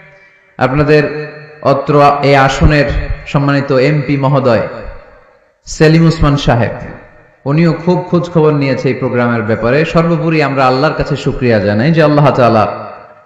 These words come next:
আজকে আমাদেরকে সুস্থভাবে এই প্রোগ্রামে আসার সুযোগ করে দিয়েছে। এরকম প্রোগ্রাম, কোরআনের মাহফিল বন্ধ হোক, এটা কি আমরা চাই?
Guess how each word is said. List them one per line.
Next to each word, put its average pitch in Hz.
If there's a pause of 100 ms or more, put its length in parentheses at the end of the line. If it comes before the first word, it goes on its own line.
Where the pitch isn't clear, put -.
আজকে 120 (480)
আমাদেরকে 123
সুস্থভাবে 160
এই 143
প্রোগ্রামে 139
আসার 123
সুযোগ 143
করে 110
দিয়েছে। 95 (1200)
এরকম 156
প্রোগ্রাম, 165
কোরআনের 165
মাহফিল 160
বন্ধ 156
হোক, 165
এটা 139
কি 151
আমরা 156
চাই? 147